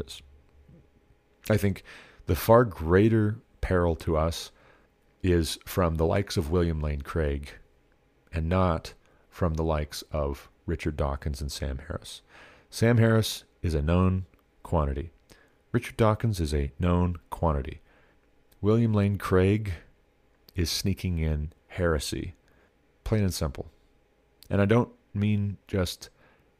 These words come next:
his view on Genesis one through eleven. Monothelitism is something that he's a proponent of,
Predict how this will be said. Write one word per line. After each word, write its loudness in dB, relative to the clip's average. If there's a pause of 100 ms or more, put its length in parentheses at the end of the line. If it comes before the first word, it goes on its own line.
(140)
his -2
view 0
on -4
Genesis -6
one -6
through -8
eleven. -2 (1800)
Monothelitism 4 (320)
is -8
something -6
that -6
he's -6
a -12
proponent -6
of, -6